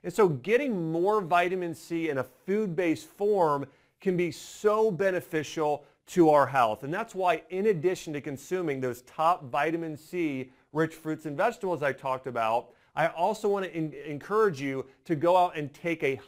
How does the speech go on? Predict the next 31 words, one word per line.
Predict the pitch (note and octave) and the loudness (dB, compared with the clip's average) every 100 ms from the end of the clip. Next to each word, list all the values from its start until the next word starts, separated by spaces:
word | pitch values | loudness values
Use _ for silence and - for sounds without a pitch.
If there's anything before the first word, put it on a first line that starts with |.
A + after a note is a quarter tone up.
| - | -4
high | E3 F3+ | 2 2
quality | F#3 - D#3 D3 D3+ | 0 -2 -2 -2 -4
vitamin | C3 C3+ C3+ C3+ B2 | 0 0 0 -4 -10
C | - - D3 B2+ | -14 -16 -10 -10
supplement, | - F3+ F#3 D3+ C3 B2 - _ | -4 -4 -4 -4 -2 -4 -8 _
especially | E3+ E3 - A#3 C#4+ D#4 | -4 -4 -4 -2 -2 -2
one | C4 F#3+ F3+ | -2 -2 -2
that's | E3+ | -4
in | F3+ E3 | -4 -4
what's | E3 | -6
called | - E3 | -2 0
a | D3 | 0
liposome | C3+ C3+ C#3+ E3 E3 B2 D3 C#3 B2+ | 0 -2 -2 -2 -6 -2 -2 -2 -8
form. | - C#3+ A#2+ F#2+ _ _ E3 | -6 -2 -2 -4 _ _ -2
You | |
know, | F3+ E3+ | 2 2
a | |
lot | F#3 B3+ | 2 0
of | A#3 | 0
people | G#3+ G3+ | -2 0
don't | D#3+ C#3+ | 0 -2
realize | E3 E3+ C#3 B2 | -2 4 2 2
this, | B2+ C3 | -4 -6
but | - D3 D3 | -4 -6 -4
when | D3+ | -4
you | C4 | -6
take | B3+ A3+ D#3+ | -4 -4 -4
certain | - F#3 D#3 C3 | -4 -8 -6 0
vitamins | D3 D#3 D#3 B2+ | 2 2 0 -8
and | B2+ C3+ | -8 -4
minerals, | G#3+ G3 C#3+ B2 | -2 0 0 -2